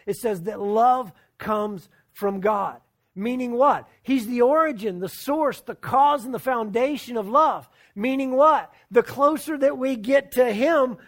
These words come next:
the more intensely we'll love one another. Correct? Look at verse eight. "But anyone who does not love does not know God,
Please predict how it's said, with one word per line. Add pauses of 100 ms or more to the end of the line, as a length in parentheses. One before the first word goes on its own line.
(120)
the
more
intensely (160)
we'll
love
one
another. (360)
Correct? (1900)
Look
at
verse
eight. (760)
"But
anyone (420)
who
does
not
love (760)
does
not
know
God,